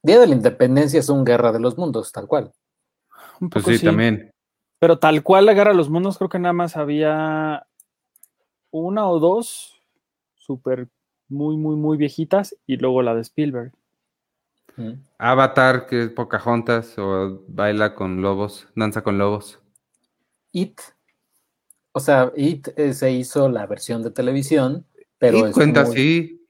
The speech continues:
Speaker 1: muy choncha, o sea, sí tiene su club de fans,
Speaker 2: Sí.
Speaker 1: pero It de este hombre argentino, ¿cómo se llama? No me acuerdo cómo se
Speaker 3: Andy
Speaker 1: llama.
Speaker 3: Muschietti.
Speaker 2: Andy Muschietti.
Speaker 1: Andy Muschietti, sí, está padre también.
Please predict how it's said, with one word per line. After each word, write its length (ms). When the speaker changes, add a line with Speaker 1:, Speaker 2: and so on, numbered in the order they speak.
Speaker 1:
muy 220
choncha, 500
o 60
sea, 160
sí 180
tiene 240
su 240
club 220
de 100
fans, 480
Speaker 2:
Sí. 260
Speaker 1:
pero 320
It 240
de 300
este 480
hombre 600
argentino, 720
¿cómo 160
se 100
llama? 260
No 80
me 60
acuerdo 220
cómo 80
se 160
Speaker 3:
Andy 0
Speaker 1:
llama. 60
Speaker 3:
Muschietti. 160
Speaker 2:
Andy 140
Muschietti. 540
Speaker 1:
Andy 240
Muschietti, 580
sí, 120
está 260
padre 280
también. 340